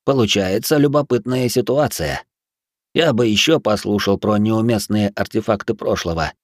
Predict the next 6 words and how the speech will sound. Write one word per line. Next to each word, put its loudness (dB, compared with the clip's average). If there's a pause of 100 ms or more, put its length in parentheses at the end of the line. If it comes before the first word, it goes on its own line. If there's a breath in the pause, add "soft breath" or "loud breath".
(380)
если 2
они 2
имеют 2
к -12
нам 0
отношение». -2